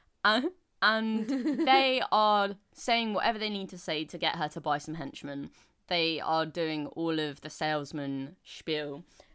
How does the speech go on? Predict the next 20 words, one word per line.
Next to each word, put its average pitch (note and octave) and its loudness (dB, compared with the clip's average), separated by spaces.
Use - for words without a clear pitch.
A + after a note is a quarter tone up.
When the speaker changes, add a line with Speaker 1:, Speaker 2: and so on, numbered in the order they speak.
Speaker 1:
And F#3+ -4
our F#3+ 2
first G3 0
guy D#3+ 4
was D#3 -10
Blaze. E3+ 0
Was A#3 -14
Blaze A3 -4
Speaker 2:
No, C4 -4
Speaker 1:
our C#4+ -6
first C4+ -6
Speaker 2:
Blaze G3 -4
Speaker 1:
guy? C4+ -4
Speaker 2:
was E4+ -6
last. - -12
Crunk G#3+ -8
was G3 -12
the F3+ -20
first F3+ -8
guy. A#2+ -12